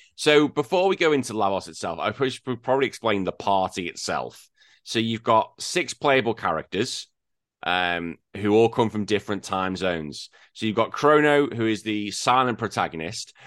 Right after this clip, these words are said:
But what I like about Chrono as the silent protagonist is he actually seems to really do shit in his actions. Like, he's not just, although he is someone who doesn't talk, but the way he is characterized, the way he kind of, his body,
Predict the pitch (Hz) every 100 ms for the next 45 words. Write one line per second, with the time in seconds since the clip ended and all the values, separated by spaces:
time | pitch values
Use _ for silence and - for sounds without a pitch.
0 | - - 151 208 226 208 190 202 190 170
1 | - - 147 135 107 78 80 95 - 110
2 | 104 104 110 98 98 71 - - - -
3 | 131 135 160 151 180 160 170 165 - 135
4 | 110 127 127 123 120 - 113 120 - 131
5 | 107 95 90 - 127 123 120 - - _
6 | _ - 113 123 139 123 139 135 - -
7 | - 131 135 139 139 120 117 131 123 113
8 | 98 - 98 95 101 82 - 101 120 82
9 | - - _ _ _ 113 123 123 135 143
10 | 123 117 123 120 110 95 95 - 117 120
11 | 117 113 110 110 104 - _ _ _ 98
12 | 87 107 110 107 107 69 98 - 95 101
13 | 98 95 85 - 90 _ 104 107 113 107